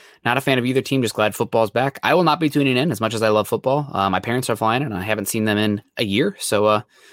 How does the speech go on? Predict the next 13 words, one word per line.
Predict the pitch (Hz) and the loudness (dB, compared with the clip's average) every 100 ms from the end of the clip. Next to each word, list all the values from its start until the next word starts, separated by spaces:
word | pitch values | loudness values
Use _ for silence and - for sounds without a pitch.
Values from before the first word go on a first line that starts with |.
| _ | _
gonna | - 165 | 0 0
be | 156 | 2
catching | 160 - 147 | 0 0 0
up | 143 | 0
with | 123 | 0
them, | 101 73 135 - _ _ | 0 -2 -8 -20 _ _
um, | - 95 95 | -4 0 0
which | - | -2
will | |
be | 104 | -2
great. | - 71 64 - - - | -2 -4 -2 -4 -6 -6
Uh, | - 92 92 | -4 0 -2
da-da. | - - 135 135 | -4 0 2 2